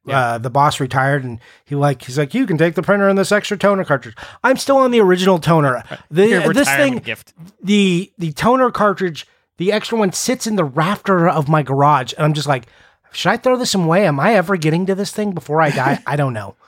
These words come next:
Speaker 3: I use, uh, I use knockoff toner from AliExpress, and I print, like, I don't know, shipping labels and stuff, but Ada prints stuff for work all the time, and it's perfect. Like, try buying knockoff inkjet cartridges, and everything will just be, like, a goddamn mess. Even if you, like,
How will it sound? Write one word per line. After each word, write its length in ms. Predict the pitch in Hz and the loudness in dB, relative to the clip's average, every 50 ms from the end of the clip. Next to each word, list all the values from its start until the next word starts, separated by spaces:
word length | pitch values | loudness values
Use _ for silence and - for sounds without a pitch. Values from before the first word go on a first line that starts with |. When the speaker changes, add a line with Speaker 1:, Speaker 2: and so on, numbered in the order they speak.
| _ _ _ _ _ _ _ _ _ _ _ _ _ _ _ _ _ | _ _ _ _ _ _ _ _ _ _ _ _ _ _ _ _ _
Speaker 3:
I 140 | - 147 160 | -4 -4 -2
use, 340 | 175 190 190 190 180 160 156 | -2 -2 -4 -4 -4 -2 0
uh, 460 | 156 143 139 135 131 127 123 123 127 - _ _ _ _ - | 2 2 4 4 2 2 0 -4 -8 -12 _ _ _ _ -2
I 60 | 156 | -2
use 240 | 165 180 175 156 147 | -2 -2 -4 -4 -4
knockoff 600 | 135 131 131 135 143 156 - 185 180 185 180 - | -4 -2 -2 -2 -2 -2 0 0 0 0 -2 -4
toner 320 | - 196 190 196 202 208 202 | -6 -4 -4 -2 -2 -4 -4
from 180 | - 170 143 - | -4 -6 -6 -4
AliExpress, 920 | 135 147 151 151 143 135 - - - - 147 143 170 202 - - - - | -2 -2 0 0 -2 -4 -6 -12 -6 -4 -2 0 0 -2 -4 -8 -8 -6
and 160 | 147 135 139 | -4 -4 -2
I 120 | 147 160 170 | -2 -4 -2
print, 260 | - 202 185 185 - | -2 -4 -4 -2 -2
like, 320 | 185 165 147 143 127 - _ _ - | 0 2 2 0 0 -4 _ _ -20
I 20 | |
don't 240 | 113 - 139 143 123 | -12 -8 -8 -8 -8
know, 60 | 113 | -10
shipping 320 | 117 - 165 151 - 143 143 | -10 -10 -10 -8 -6 -4 -4
labels 200 | 139 135 139 135 | -2 -2 -4 -6
and 60 | 131 | -4
stuff, 160 | - 151 131 | -4 -4 -4
but 120 | - 147 - | -4 -4 -2
Ada 200 | 147 165 180 202 | 0 0 0 0
prints 260 | 196 - 202 196 190 - | 0 0 -2 -2 -2 0
stuff 180 | 220 196 190 | -2 -2 -2
for 100 | - 170 | -2 -2
work 200 | 143 156 165 165 | 0 0 -2 -2
all 160 | - 151 156 | 0 -2 -2
the 80 | 151 151 | -2 -2
time, 360 | - - 160 160 180 202 208 - | -4 -4 -4 -4 -4 -4 -4 -2
and 160 | 151 147 143 | -2 0 0
it's 240 | 135 127 - - - | 0 -2 -4 -8 -14
perfect. 580 | - - - 143 123 - 123 107 - - - _ _ _ _ _ _ | -10 -6 -6 -6 -6 -6 -12 -18 -18 -20 -20 _ _ _ _ _ _
Like, 160 | 185 185 180 | -4 -2 -2
try 240 | - - 214 220 240 | 0 0 0 0 2
buying 300 | 214 233 226 233 226 202 165 | 2 2 2 2 0 0 0
knockoff 340 | 160 165 170 165 185 175 165 - 143 | 0 0 2 2 2 0 2 0 -2
inkjet 300 | 151 151 - 190 185 185 | -4 0 0 0 0 2
cartridges, 560 | - 196 208 202 208 196 214 220 226 220 - - - - _ | 0 0 0 0 -2 -2 0 0 0 -2 -6 -14 -20 -4 _
and 120 | 180 196 | 0 0
everything 180 | 202 190 190 196 | 2 0 0 0
will 60 | 175 | 0
just 160 | 165 156 - | -2 -6 -6
be, 140 | - 175 165 | -4 -2 0
like, 140 | 156 147 143 | 0 0 0
a 60 | 151 | 0
goddamn 440 | 151 151 143 143 139 143 139 135 135 | 0 0 0 0 0 0 0 0 0
mess. 240 | 135 131 123 - - | -2 -2 -4 -4 -6
Even 160 | 196 233 262 | -4 -4 -2
if 80 | 190 262 | -2 2
you, 60 | 220 | 0
like, 120 | 180 - | 0 0